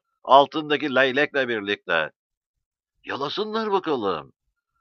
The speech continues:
Öbür gün de Mekke'yi Mükerreme'yi yiyeceğiz çatır çatır, yalamadan. Yalamadan, yalamadan bakalım. Yesinler bakalım Allah'ın Mekke'yi Mükerremesini.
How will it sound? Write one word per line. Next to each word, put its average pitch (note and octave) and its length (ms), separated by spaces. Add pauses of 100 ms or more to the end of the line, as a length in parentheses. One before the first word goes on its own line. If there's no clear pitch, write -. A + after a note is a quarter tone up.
(100)
Öbür F2 260
gün C#3+ 220
de G#2 120
Mekke'yi G#2+ 580
Mükerreme'yi G#2+ 920
yiyeceğiz G#2 560
çatır A#2 340
çatır, F2 360
yalamadan. G#2 680 (580)
Yalamadan, D3+ 580 (560)
yalamadan E3 580
bakalım. F2+ 460 (260)
Yesinler D#2+ 520
bakalım D#2+ 400
Allah'ın G2 560
Mekke'yi G2+ 480
Mükerremesini. F2+ 960